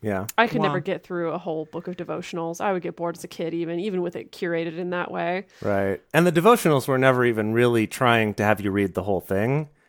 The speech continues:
Speaker 1: there was still just, like, highlights like you would get, you know, in your Sundays going to church if they, if they followed a lectionary or something like that.
Speaker 3: So I feel like the moral of the story here is you have to drink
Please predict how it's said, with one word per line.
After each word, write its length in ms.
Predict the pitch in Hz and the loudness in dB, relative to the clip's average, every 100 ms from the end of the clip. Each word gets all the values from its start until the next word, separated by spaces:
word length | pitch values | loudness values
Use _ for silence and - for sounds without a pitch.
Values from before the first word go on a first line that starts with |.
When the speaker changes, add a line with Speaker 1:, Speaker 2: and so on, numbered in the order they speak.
| _ - | _ -4
Speaker 1:
there 160 | 117 110 | 2 2
was 120 | 101 | 0
still 240 | - 127 107 | 2 4 4
just, 280 | 117 107 | 2 0
like, 180 | 104 90 | 0 -2
highlights 640 | - 101 110 120 127 - | 0 2 4 4 2 -4
like 240 | 98 95 - | -4 -4 -2
you 80 | 95 | 0
would 180 | 92 - | 0 0
get, 340 | 101 92 - _ _ _ | 0 0 -4 _ _ _
you 160 | 107 95 | -10 -6
know, 120 | 87 | -4
in 160 | 92 90 | -4 -4
your 140 | 87 | -6
Sundays 440 | - 95 95 92 | -4 -2 -2 -2
going 240 | - 90 87 | -2 -4 -4
to 60 | 85 | -6
church 360 | 98 104 - | -6 -6 -6
if 160 | 90 - | -12 -4
they, 220 | 90 90 - - | -2 -4 -8 -16
if 140 | 95 | -10
they 120 | 95 90 | -8 -4
followed 340 | 95 87 90 | -2 0 0
a 40 | 87 | -4
lectionary 580 | 87 - 98 98 98 | -6 -8 -8 -6 -4
or 60 | 101 | -6
something 340 | - 98 107 | -6 -6 -4
like 220 | 104 107 - | -4 -4 0
that. 340 | 110 113 - _ _ _ _ _ _ _ _ _ _ _ _ | 2 2 -2 _ _ _ _ _ _ _ _ _ _ _ _
Speaker 3:
So 480 | - - 214 202 - | -4 2 4 4 0
I 80 | 196 | -2
feel 200 | 196 247 | 0 2
like 160 | 285 - | 2 2
the 80 | 202 | 0
moral 300 | 190 185 180 | 2 4 2
of 80 | |
the 80 | 156 | 0
story 460 | 156 - 185 180 151 | -2 0 2 2 0
here 260 | 156 156 | 0 0
is 440 | 147 147 143 - - | 0 0 0 -2 -4
you 140 | 165 156 | -8 -8
have 220 | 160 190 | -6 -6
to 120 | - 156 120 | -4 -4 -6
drink 720 | - 143 151 175 156 - - | -14 -10 -4 -4 -4 -10 -18